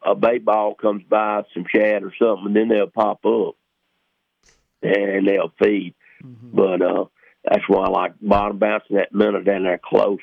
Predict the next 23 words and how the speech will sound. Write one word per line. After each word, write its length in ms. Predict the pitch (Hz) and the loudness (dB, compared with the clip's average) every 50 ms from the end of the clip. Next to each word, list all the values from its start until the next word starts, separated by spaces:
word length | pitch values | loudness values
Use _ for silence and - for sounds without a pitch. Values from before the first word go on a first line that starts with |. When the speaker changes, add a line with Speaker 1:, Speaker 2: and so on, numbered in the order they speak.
| - | -2
Speaker 1:
right 260 | - 101 98 87 71 | 0 0 0 0 -2
now. 320 | - - 92 92 92 90 90 | -2 -2 0 0 0 -2 -2
But, 220 | 92 92 87 - _ - _ _ _ _ _ _ _ _ _ _ _ _ - | -2 -4 -4 -4 _ -20 _ _ _ _ _ _ _ _ _ _ _ _ 0
uh, 220 | 92 90 87 85 - _ _ _ - - - - | 0 0 0 -2 -6 _ _ _ -20 -18 -2 0
some, 360 | - 120 127 135 135 127 120 110 | 2 2 2 0 -2 -2 -2 0
like 220 | 113 113 113 110 - | 0 0 0 -2 -6
I 60 | 107 - | -10 -2
said, 180 | - 120 113 98 | 0 0 0 2
have 220 | 101 113 107 107 104 | 0 0 0 0 0
moved 460 | 110 117 123 120 120 117 104 101 107 | 0 2 2 2 0 -2 -2 0 2
up, 260 | 117 123 123 120 - _ _ _ _ _ _ _ _ - - - _ _ - - | 2 2 2 -2 -4 _ _ _ _ _ _ _ _ -20 -20 -20 _ _ -6 -2
uh, 400 | 104 98 87 90 87 87 85 90 | -2 0 0 0 0 0 -2 -2
'cause 280 | - - - 95 92 87 | -2 0 0 0 2 2
I 60 | 98 | 0
noticed, 440 | 98 101 107 110 113 110 107 104 - - - _ - | 2 2 2 2 2 0 -2 -2 -2 -6 -12 _ 0
uh, 380 | 101 98 92 92 92 87 87 85 _ _ _ _ _ _ _ _ _ _ _ _ _ _ - | 2 2 2 0 0 -2 -4 -6 _ _ _ _ _ _ _ _ _ _ _ _ _ _ -8
a 40 | |
bunch 300 | 95 90 110 117 117 - - | 2 2 2 2 2 -2 -4
of 80 | 107 98 - - - | -4 -2 0 2 2
shad 400 | 120 117 117 117 120 117 110 98 | 2 2 2 0 0 0 0 -2
in 100 | 95 98 | -4 -2
my 260 | 104 107 113 120 123 _ - | 0 0 0 0 -4 _ -4
slough 460 | - 110 104 104 107 107 104 107 107 | 0 2 2 2 2 2 0 0 -2